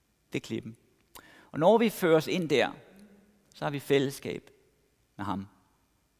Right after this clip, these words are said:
Det er det, der er centrum. Sådan slutter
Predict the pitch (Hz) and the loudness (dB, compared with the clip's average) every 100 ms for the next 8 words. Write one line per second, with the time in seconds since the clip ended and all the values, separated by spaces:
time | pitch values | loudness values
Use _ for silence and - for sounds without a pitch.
0 | _ - 127 127 123 135 - - _ _ | _ -4 -4 0 0 0 -8 -20 _ _
1 | _ _ _ _ _ - 113 104 - - | _ _ _ _ _ -10 -8 -8 -10 -10
2 | 110 113 _ _ _ _ _ _ _ - | -14 -16 _ _ _ _ _ _ _ -20
3 | - - _ _ _ _ _ _ _ _ | -20 -20 _ _ _ _ _ _ _ _
4 | _ _ _ _ _ _ _ _ _ _ | _ _ _ _ _ _ _ _ _ _
5 | _ _ _ - 175 185 175 208 233 165 | _ _ _ 2 4 4 4 8 8 8